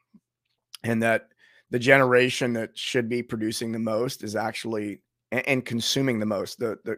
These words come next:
consumption is the highest between the ages of twenty-five and forty-five.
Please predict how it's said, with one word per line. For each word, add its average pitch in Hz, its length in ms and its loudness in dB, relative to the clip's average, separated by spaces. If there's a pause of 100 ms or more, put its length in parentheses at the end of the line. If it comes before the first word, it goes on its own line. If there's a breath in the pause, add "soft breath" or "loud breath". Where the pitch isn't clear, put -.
consumption 123 540 -2
is 107 140 -6
the 101 60 -6
highest 110 320 0
between 117 280 -8
the 117 100 -6
ages 113 220 -8
of - 80 -12
twenty-five 113 480 -4
and - 120 -16
forty-five. 110 600 -6